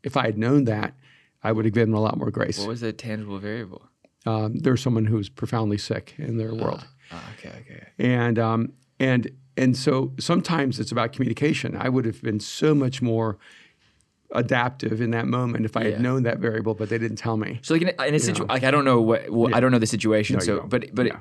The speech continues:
Speaker 2: you know, I don't wanna get too into it if, if you, it's too
Speaker 1: Mm-hmm.
Speaker 2: personal, but, like, there, I think there's things people can learn from this because, like, oftentimes we wanna be, we wanna carry the load on our own.
Speaker 1: Yeah.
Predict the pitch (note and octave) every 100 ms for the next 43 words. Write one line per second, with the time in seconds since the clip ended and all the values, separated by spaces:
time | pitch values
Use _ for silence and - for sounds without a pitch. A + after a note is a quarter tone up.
0 | _ B2+ B2 B2+ B2+ A#2+ A2 - - A2+
1 | G#2+ A2+ G#2+ G2+ - F2+ F#2+ - G2 -
2 | A#2+ G2+ F#2+ F2+ G#2+ A2 G#2 B2 A#2 D3
3 | C3 C3+ C3 C3+ A2+ A2+ A2 A2 G#2+ G2
4 | F2+ G2+ G#2 G2+ F#2+ - - - - -
5 | _ _ _ _ - B2+ F3 - C3 B2+
6 | G#2+ G#2 - A2+ B2 A#2+ A#2 G#2+ A2+ G#2+
7 | A#2+ B2+ A#2+ A2 - C#3+ D3 B2+ B2 A#2+
8 | A2 G2+ A2 G2+ G2 F3 - D#2+ C2+